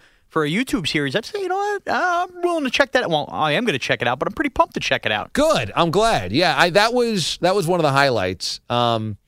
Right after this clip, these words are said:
Speaker 2: and it's just amazing to watch real professionals at it. I mean, th-, this is
Speaker 1: You
Speaker 2: not
Speaker 1: realize that we're not professional at
Speaker 2: No,
Speaker 1: all.
Speaker 2: not at all.
Speaker 1: <laughs>
Speaker 2: Yeah, not at all. And, you know, it's also not like a regional cable network.
Speaker 1: Right.
Speaker 2: It's not a, it's not a,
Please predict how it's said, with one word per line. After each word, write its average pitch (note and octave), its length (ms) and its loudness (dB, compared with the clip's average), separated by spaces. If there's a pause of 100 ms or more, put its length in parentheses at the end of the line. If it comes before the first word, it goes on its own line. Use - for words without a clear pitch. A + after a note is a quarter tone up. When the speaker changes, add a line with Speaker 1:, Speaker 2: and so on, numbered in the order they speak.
(560)
Speaker 2:
and C3+ 360 2
it's D#3 180 0
just G3 200 2
amazing C#3 480 0
to A#2+ 100 0
watch A2+ 260 0
real A2+ 280 0
professionals A2 560 -2
at A#2+ 120 2
it. B2+ 120 -2
I - 20 0
mean, D#3 200 -2
th-, - 120 -6
this E3 220 -2
is A2+ 140 -2
Speaker 1:
You C#3 60 -2
Speaker 2:
not A2+ 80 2
Speaker 1:
realize A#2 320 0
that G#2+ 140 -2
we're G2+ 140 -4
not G2+ 280 -2
professional A2 520 -2
at - 20 4
Speaker 2:
No, B3+ 80 4
Speaker 1:
all. E3 200 4
Speaker 2:
not D#3+ 200 4
at C3 60 0
all. B2 400 2
Speaker 1:
<laughs> - 40 -2 (260)
Speaker 2:
Yeah, C#3+ 480 2
not E3+ 220 4
at D3 60 4
all. A#2+ 300 0 (260)
And, F#3+ 400 2
you A#3+ 80 0
know, F#3 180 2
it's F3 160 -2
also G#3 260 2
not E3 160 2
like C#3 160 2
a A#2+ 60 2
regional A#2 680 0
cable G2+ 600 0
network. G2 240 -2
Speaker 1:
Right. G2+ 160 0
Speaker 2:
It's G#2 120 -4
not C3 140 4
a, A2 180 0
it's A2 120 0
not C3 140 2
a, G2 160 -8